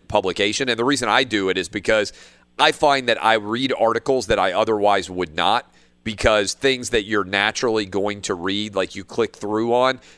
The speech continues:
But there's, I, I like the uncertainty of, like, "Oh, I'm gonna turn the page. What's on this page?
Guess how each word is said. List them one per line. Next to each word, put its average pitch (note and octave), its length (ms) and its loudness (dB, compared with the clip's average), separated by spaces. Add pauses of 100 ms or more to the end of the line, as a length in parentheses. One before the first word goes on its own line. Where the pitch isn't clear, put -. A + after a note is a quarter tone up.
But A#2 140 0
there's, B2+ 280 2
I, A2 220 -2
I C3 160 4
like D3 280 2
the B2+ 140 0
uncertainty B2 760 -2 (320)
of, G#2 300 4
like, G#2 260 -2
"Oh, C#3 140 4
I'm C3 100 0
gonna B2 160 0
turn A#2+ 300 -2
the G#2 40 -2
page. B2 380 2
What's A2+ 300 0
on G#2+ 180 0
this A#2+ 160 -2
page? F#2 320 0